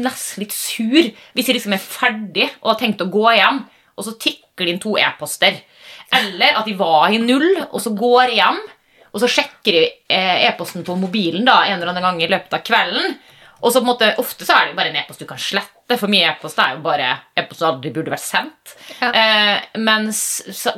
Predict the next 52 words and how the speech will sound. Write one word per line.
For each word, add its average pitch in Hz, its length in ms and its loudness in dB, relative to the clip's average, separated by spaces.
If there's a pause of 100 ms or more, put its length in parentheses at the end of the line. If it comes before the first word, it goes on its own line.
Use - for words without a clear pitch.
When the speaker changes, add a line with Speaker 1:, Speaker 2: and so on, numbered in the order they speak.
Speaker 1:
si 233 180 -2
at 214 100 -2
det - 120 2
er 190 160 4
noe 185 80 -6
sånn, 214 180 0 (840)
de, 165 120 -6
de 202 160 -2
verste - 440 -2
er 226 160 0
de 196 100 -2
sånn 202 160 -6
semi-e-postene. 151 1000 -2
Det 196 80 4
er 190 80 -2
sånn, 202 200 -6
jeg - 80 -10
kan 196 140 0
ikke - 140 -8
planlegge, 196 340 2
det 151 60 -2
er - 80 -12
ikke - 80 -10
stort 190 260 -2
nok 147 140 -6
til 160 40 -2
å 175 40 0
være 156 100 -2
en 185 60 -6
oppgave 139 340 0
en 160 160 -2
uke - 180 -8
fram 151 240 0
i 143 80 -14
tid, 262 380 2 (220)
er - 160 -4
ikke 180 120 -8
liten 185 240 -6
nok 139 140 -10
til 175 80 -2
å 175 60 4
bare 165 180 2
svare 170 320 2
ut - 80 -10
med - 140 -4
en 147 260 0
gang, 269 240 4 (300)
men 202 100 0
det - 80 0
er 190 160 0
litt 214 140 -4
sånn, 196 180 4